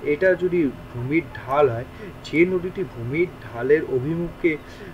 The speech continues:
চলে, তাকেই বলা হয় antecedent রিভার, মানে হলো নরমাল রিভার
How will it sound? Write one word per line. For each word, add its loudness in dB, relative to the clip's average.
চলে, 2
তাকেই -2
বলা 4
হয় 0
antecedent -4
রিভার, -6
মানে -8
হলো 0
নরমাল -4
রিভার -6